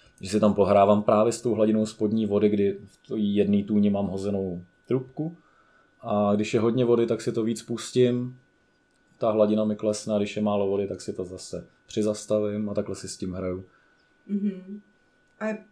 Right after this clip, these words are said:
Speaker 2: potřeba nějaká konkrétní hloubka? Jako ně-, třeba ta nezámrzná, aby jsme si na to dali pozor, že třeba v nějakém bodě to musí mít určitou hloubku?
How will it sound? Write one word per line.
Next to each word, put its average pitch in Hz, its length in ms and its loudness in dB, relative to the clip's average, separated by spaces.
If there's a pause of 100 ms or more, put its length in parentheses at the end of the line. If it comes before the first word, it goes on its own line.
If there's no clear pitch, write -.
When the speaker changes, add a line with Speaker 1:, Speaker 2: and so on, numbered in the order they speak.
(200)
Speaker 2:
potřeba 208 380 -6
nějaká 214 320 -2
konkrétní 202 560 -4
hloubka? 220 540 -10 (1300)
Jako 214 200 -6
ně-, 220 340 0 (220)
třeba 208 300 -6
ta 202 260 -4
nezámrzná, 220 1000 -4
aby 196 160 -8
jsme 202 100 -6
si - 100 -8
na 196 80 -4
to 190 60 -10
dali 190 180 -6
pozor, 214 420 -6
že 196 80 -8
třeba 196 300 -10
v 202 80 -6
nějakém 208 380 0
bodě 196 380 -2
to 196 180 -8
musí 190 460 -12 (480)
mít 202 240 -4
určitou 196 500 -6
hloubku? 190 580 -12